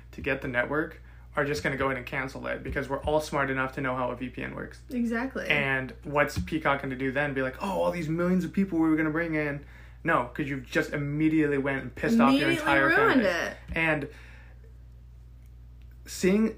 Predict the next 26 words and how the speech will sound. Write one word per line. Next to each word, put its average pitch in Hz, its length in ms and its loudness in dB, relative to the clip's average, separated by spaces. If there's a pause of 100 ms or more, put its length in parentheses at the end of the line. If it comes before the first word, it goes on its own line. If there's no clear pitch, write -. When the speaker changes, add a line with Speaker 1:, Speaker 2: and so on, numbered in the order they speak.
Speaker 1:
like, 156 260 -2 (280)
I 196 120 8
grew 220 100 8
up 220 80 4
in 165 60 0
the 131 120 0
Attitude 135 340 0
Era, 135 380 2
which, 139 400 -4 (240)
<laughs> 143 240 -6
granted, 139 500 0 (140)
probably 156 280 4
shouldn't 160 200 2
have 147 80 0
watched 147 220 2
a 170 40 -4
lot 160 180 -2
of 170 60 -4
that. 175 320 0 (360)
However, 143 760 2 (420)
I 147 80 0
realized 175 400 4
some 139 200 0
of 147 60 -2
that 143 160 0
stuff 131 360 -2